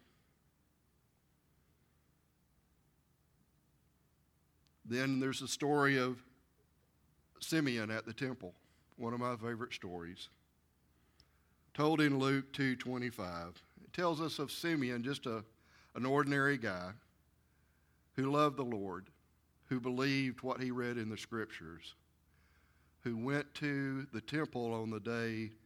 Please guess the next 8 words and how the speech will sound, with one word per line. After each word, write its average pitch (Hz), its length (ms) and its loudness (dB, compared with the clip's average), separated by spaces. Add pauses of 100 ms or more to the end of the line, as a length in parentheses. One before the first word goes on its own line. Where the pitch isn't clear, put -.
(320)
that 101 140 -6
Mary 113 300 0
and 131 100 -2
Joseph 117 480 -4
was 113 200 -6
there 98 460 -4 (720)
with 127 200 -2
Jesus 104 720 -4